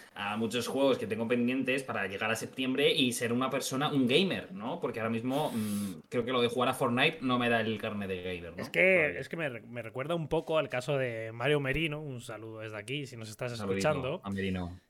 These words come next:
Speaker 2: que, mm, que él decía, "Yo me juego los juegos, me juego cinco o seis horas y ya los dejo, porque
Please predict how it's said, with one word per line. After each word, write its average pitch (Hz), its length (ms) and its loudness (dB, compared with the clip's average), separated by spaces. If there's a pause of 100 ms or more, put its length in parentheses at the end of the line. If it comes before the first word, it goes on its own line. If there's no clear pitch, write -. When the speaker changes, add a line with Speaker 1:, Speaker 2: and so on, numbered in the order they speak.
(140)
Speaker 2:
que, 131 460 -2
mm, 113 300 -12 (180)
que 147 80 -2
él 151 80 0
decía, 147 280 0
"Yo 147 120 -2
me 185 100 0
juego 135 200 2
los 120 120 -2
juegos, 180 220 0
me 151 80 -4
juego 123 420 -2 (400)
cinco 170 280 -2
o 139 40 0
seis 143 220 -2
horas 214 420 2
y 127 180 -6
ya 147 120 2
los 151 160 0
dejo, 117 320 -6
porque 110 560 -10